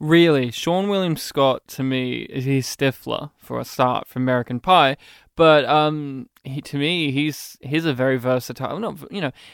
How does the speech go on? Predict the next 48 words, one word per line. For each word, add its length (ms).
he's 280
a 80
very 240
prolific 760
actor 500
to 180
me. 180
He's 320
always 480
been 280
around. 720
So 260
when 120
I 120
saw 400
him 120
in 260
this, 640
I 180
was 160
very 380
like, 280
"Oh 200
yeah." 580
To 180
me, 380
this 220
was 120
like 140
a 60
step 420
down 540
in 140
terms 340
of 60
like, 200
"Oh 120
yeah, 480
yeah, 200
Sean 260
William 180
Scott 240
was 100
in 140
this, 180
I 120
guess, 260
too." 280